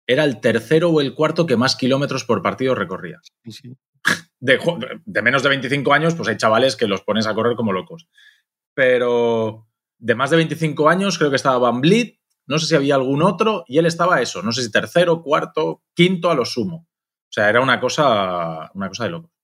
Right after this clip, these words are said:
Speaker 2: Es
Speaker 1: ¿Y ahora
Speaker 2: un tío
Speaker 1: qué?
Speaker 2: veterano, ¿eh? Es un tío veterano y que ha jugado muchas finales, o sea, que, que está, que tiene treinta y dos, Curry. Treinta y tres,
Speaker 1: Curry es del
Speaker 2: treinta y cuatro,
Speaker 1: ochenta y ocho.
Speaker 2: treinta y cuatro, sí,
Speaker 1: Sí.
Speaker 2: treinta y cuatro. O sea, que, que ojo, y, y ahí está.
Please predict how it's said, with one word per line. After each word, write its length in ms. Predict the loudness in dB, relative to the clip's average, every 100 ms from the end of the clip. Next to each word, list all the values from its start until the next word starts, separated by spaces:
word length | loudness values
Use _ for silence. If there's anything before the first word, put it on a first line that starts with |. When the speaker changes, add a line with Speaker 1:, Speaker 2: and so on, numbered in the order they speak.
| _ -16
Speaker 2:
Es 100 | -14 -2
Speaker 1:
¿Y 60 |
ahora 120 | 2
Speaker 2:
un 40 | 4
tío 80 | 4
Speaker 1:
qué? 60 |
Speaker 2:
veterano, 420 | 2 0 2 2 0
¿eh? 80 | -2
Es 100 | -8
un 80 | 0
tío 120 | 0
veterano 340 | 2 0 0
y 40 | 0
que 80 |
ha 40 | 0
jugado 200 | 2 2
muchas 460 | 0 0 0 0
finales, 680 | -4 -2 0 2 2 2 0
o 60 | -4
sea, 160 | -10
que, 340 | -10 -10 -10 -12
que 100 | -14
está, 680 | -14 -10 -4 0 2 0 -2
que 80 | -4
tiene 200 | -2 -2
treinta 320 | -2 -4 -4
y 40 | -2
dos, 240 | -2 0
Curry. 400 | -4 -4 -6 -10 _ _ _ _
Treinta 220 | -10 -8
y 40 | -4
tres, 300 | -4 -4 -2
Speaker 1:
Curry 240 | 0 2 4
es 60 |
del 140 | 4 4
Speaker 2:
treinta 60 |
y 0 |
cuatro, 60 | 2
Speaker 1:
ochenta 240 | 0 0
y 60 | 2
ocho. 60 | 4
Speaker 2:
treinta 160 | 2 0
y 40 |
cuatro, 560 | 0 2 2 0 -6 -4
sí, 120 | -4
Speaker 1:
Sí. 20 | 0
Speaker 2:
treinta 300 | -2 -2 -6
y 40 | -6
cuatro. 340 | -4 -4 -6 -14
O 40 | -12
sea, 100 | -6
que, 380 | -2 -2 -4 -12 _ _ _ _ _
que 80 | -6
ojo, 280 | 0 2 2
y, 120 | 0
y 100 | -6 -10
ahí 180 | -10
está. 280 | -12 -10 -12